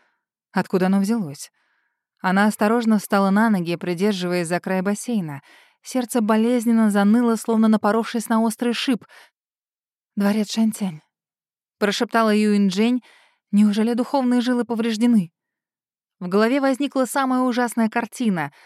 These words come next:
Окровавленный Юй Сяолун, протягивающий к ней сведённые судорогой пальцы, умоляет о помощи. Нет, это не воображение, это предчувствие беды. «Сюньчан! Сюньчан!»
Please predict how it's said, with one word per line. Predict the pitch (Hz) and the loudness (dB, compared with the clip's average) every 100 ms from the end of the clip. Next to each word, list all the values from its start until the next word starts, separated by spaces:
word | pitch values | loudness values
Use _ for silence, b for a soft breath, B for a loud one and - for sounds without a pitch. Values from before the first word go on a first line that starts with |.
| b b | b b
Окровавленный | - - 208 214 240 226 226 | -8 -2 2 2 2 4 4
Юй | 220 214 233 | 4 2 0
Сяолун, | 214 214 196 202 226 220 B B B | 0 0 2 2 2 0 B B B
протягивающий | 214 214 240 220 214 214 196 214 | -2 -2 0 -2 0 0 -2 -6
к | - | -2
ней | 220 220 | 0 0
сведённые | - 208 196 226 214 208 | 0 -2 0 2 2 0
судорогой | 196 233 208 208 208 | -2 -2 -2 0 0
пальцы, | - 233 233 220 240 | 0 0 0 -2 -4
умоляет | 233 220 220 226 214 | 0 2 2 0 -2
о | 214 | -2
помощи. | 247 220 190 202 | 0 0 -2 -6
Нет, | 185 156 - - _ b b b b b _ | -8 -10 -14 -20 _ b b b b b _
это | - 175 - | -12 -8 -2
не | 196 180 | 0 2
воображение, | 190 202 220 226 254 180 156 151 _ _ _ _ | 0 0 0 2 0 0 -4 -12 _ _ _ _
это | - - 208 | -10 -8 -6
предчувствие | 196 185 - 196 - 196 | -6 -6 -6 -6 -2 -2
беды. | 196 202 196 151 - _ _ _ _ _ - | 0 0 -2 -4 -14 _ _ _ _ _ -10
«Сюньчан! | - 277 - 330 214 b b - | -2 0 2 0 0 b b -8
Сюньчан!» | - 294 302 359 233 | -2 0 2 2 0